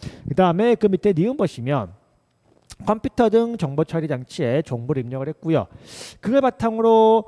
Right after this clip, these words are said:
업무 담당하는 자가 오인 착각 부재를 일으켰을 때 행위를, 그 행위가 업무를 담당하는 사람을 직접적으로 대상으로 한 것이 아니기 때문에 아니한 경우도 위기에 해당한다라고 되어 있네요. 뭐, 물론, 물론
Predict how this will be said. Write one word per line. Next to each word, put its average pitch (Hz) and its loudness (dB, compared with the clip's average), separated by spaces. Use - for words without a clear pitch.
업무 170 4
담당하는 165 -2
자가 151 0
오인 147 2
착각 - -10
부재를 139 -4
일으켰을 131 -6
때 123 -2
행위를, 240 0
그 180 0
행위가 190 0
업무를 175 -4
담당하는 165 -14
사람을 165 -12
직접적으로 175 -6
대상으로 147 -8
한 160 -12
것이 165 -10
아니기 147 -12
때문에 170 -8
아니한 165 -4
경우도 156 -4
위기에 139 -6
해당한다라고 196 -10
되어 135 -8
있네요. 117 -12
뭐, 220 -4
물론, 139 -12
물론 120 -12